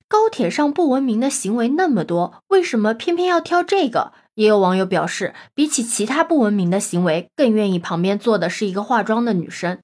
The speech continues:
而这个在高铁上化妆的视频呢，是中国国家铁路集团有限公司文明出行系列短片视频里的第五集，标题呢为“美妆博主的美丽出行”。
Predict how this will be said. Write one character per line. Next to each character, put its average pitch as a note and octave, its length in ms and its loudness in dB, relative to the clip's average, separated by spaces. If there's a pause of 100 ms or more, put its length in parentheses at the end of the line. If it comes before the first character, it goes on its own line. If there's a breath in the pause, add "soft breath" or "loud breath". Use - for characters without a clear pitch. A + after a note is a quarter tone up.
而 A#3+ 220 2
这 D#4 160 0
个 D4 120 4
在 D4 200 0
高 D4+ 160 4
铁 G#3+ 180 0
上 A#3+ 180 -2
化 B3 160 2
妆 C4 200 0
的 C4 80 2
视 B3 160 -4
频 G3 240 -2
呢， G3+ 260 0
是 C4 260 -2
中 D#4 240 -2
国 G3+ 220 2
国 F3 180 0
家 A#3 220 0
铁 D#3+ 220 -8
路 G#3 120 0
集 G3+ 200 -4
团 F#3 240 -4
有 D#3+ 100 0
限 G3 240 -2
公 G3+ 180 0
司 A3 220 -2
文 F#3 220 2
明 A3 240 0
出 - 180 -4
行 F3+ 240 -2
系 A3 180 -4
列 G#3 140 0
短 E3 220 -2
片 G#3 180 -4
视 A#3 160 -4
频 F#3+ 220 -2
里 E3+ 100 -2
的 A#2 100 -8
第 A3 200 -6
五 D#3+ 160 -8
集， - 360 -6 (240 loud breath)
标 G#3 220 2
题 - 140 -4
呢 G3 180 0
为 E3+ 320 -2
“美 F#3 220 -4
妆 A#3 280 0
博 F#3+ 220 0
主 E3 160 -4
的 D3+ 160 -4
美 E3+ 220 -2
丽 F#3+ 180 -4
出 A#3 220 -6
行”。 F3 300 -6